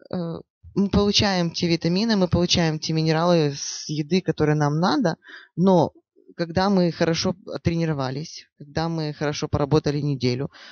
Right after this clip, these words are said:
нужно же мышцам нашим дать спасибо сказать. Поэтому забросить пару таблеток Б Ц А — это, э, широкая цепочка аминокислот,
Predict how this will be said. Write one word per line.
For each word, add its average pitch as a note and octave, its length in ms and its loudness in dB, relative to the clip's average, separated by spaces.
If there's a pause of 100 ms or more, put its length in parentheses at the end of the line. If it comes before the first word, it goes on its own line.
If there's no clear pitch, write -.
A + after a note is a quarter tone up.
(120)
нужно F3 340 -2
же D#3 540 -2 (460)
мышцам F3+ 460 0
нашим D3 360 0
дать - 340 -8 (160)
спасибо - 460 -2
сказать. - 480 -10 (360)
Поэтому E3 340 -2
забросить E3+ 400 0
пару E3 200 4
таблеток D#3+ 380 -2
Б D3+ 100 4
Ц - 180 -4
А — G3 200 2
это, C#3+ 340 -2 (380)
э, D3+ 260 -2 (840)
широкая D#3+ 440 2
цепочка - 420 0
аминокислот, D#3+ 680 0